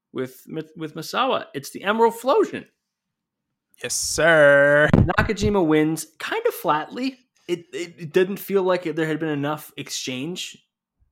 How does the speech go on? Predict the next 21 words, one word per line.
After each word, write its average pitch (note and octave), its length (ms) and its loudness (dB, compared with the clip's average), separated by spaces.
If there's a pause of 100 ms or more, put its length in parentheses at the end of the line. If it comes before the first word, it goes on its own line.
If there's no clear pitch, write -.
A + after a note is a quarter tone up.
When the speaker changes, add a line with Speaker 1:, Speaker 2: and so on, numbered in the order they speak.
(460)
Speaker 1:
to E3 100 -8
that E3+ 240 0
point F#3 420 -6
for D#3 160 -8
the C3+ 100 -6
finishing E3 440 -2
Speaker 2:
Ah! C5 220 6
Speaker 1:
part. - 260 -6 (320)
Like, G#3 200 2 (220)
there F#3 220 -2
had E3+ 240 -2
been F3 200 2
a F3 100 -4
lot D#3 260 2
of C#3+ 80 -2
exchanges, D3+ 500 -6
but C#3 220 -6
then D3 160 -2
that C3+ 200 -2
one C#3 140 -6
kinda, C3+ 360 -6